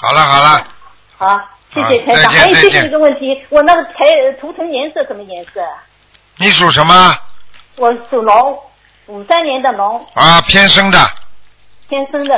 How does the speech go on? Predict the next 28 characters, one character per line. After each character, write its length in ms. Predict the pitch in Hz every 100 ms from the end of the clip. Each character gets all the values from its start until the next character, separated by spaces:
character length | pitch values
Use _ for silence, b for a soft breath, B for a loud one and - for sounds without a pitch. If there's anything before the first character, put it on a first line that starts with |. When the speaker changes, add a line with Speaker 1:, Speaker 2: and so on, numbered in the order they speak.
| -
Speaker 2:
是 60 | 185
吧？ 40 |
Speaker 1:
你 100 | 165
不 100 | 160
要 80 | 214
穿 200 | 196 196
得 60 | 190
太 180 | 190 185
白。 360 | 151 151 147 - - - -
好 180 | 120
了。 160 | 131 151 -
Speaker 2:
好 120 | 202 180
的。 120 | 220 202
Speaker 1:
再 160 | - 143
见， 180 | 139 151
Speaker 2:
啊， 60 |
Speaker 1:
再 100 | 147
见。 120 | 147 302
Speaker 2:
谢 60 |
谢 80 | -
台 160 | - 226
长 120 | 226
啊， 300 | 180 190 185
感 160 | 214 190
恩 120 | 240
台 140 | 220 196
长。 220 | 185 156
Speaker 1:
嗯， 80 | -